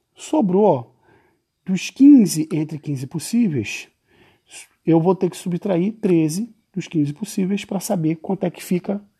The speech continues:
com a Maria agora. Então, quinze menos treze, dois, dividido por quinze, é a chance de você fazer uma comissão com a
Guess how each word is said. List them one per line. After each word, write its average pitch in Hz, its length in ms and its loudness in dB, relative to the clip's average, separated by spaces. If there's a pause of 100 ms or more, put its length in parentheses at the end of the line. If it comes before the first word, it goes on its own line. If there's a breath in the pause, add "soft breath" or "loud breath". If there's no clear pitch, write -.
(140)
com 247 240 4
a 247 80 0
Maria 175 400 -2
agora. 139 400 -6 (440 soft breath)
Então, 160 360 -4 (260)
quinze 156 300 2
menos 147 260 0
treze, 120 320 -6
dois, 226 520 -4 (1040)
dividido 175 440 -4
por 226 200 -12
quinze, 143 460 -4 (720)
é 190 40 -6
a 220 100 0
chance 165 400 -6
de 160 80 -6
você 156 260 -8
fazer 143 240 -6
uma 135 80 -6
comissão 170 500 -4 (720 soft breath)
com 226 520 0
a 175 280 -2